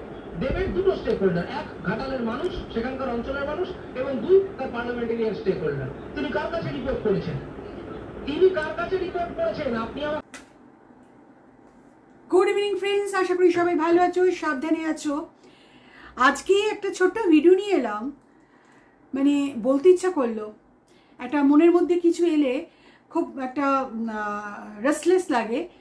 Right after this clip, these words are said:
Speaker 2: যতক্ষণ না তোমাদের সাথে সেটা শেয়ার করতে পারি। অরিত্র দত্ত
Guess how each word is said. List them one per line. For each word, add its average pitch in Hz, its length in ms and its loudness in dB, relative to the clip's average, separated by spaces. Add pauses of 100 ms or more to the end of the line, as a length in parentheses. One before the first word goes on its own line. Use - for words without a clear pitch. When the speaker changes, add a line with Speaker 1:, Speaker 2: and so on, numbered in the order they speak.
(180)
Speaker 2:
যতক্ষণ 330 340 2
না 370 100 8
তোমাদের 269 240 0
সাথে 277 160 -2
সেটা 285 200 -2
শেয়ার 226 260 -4
করতে 214 260 -10
পারি। 175 260 -18 (1160)
অরিত্র 403 640 2
দত্ত 359 460 2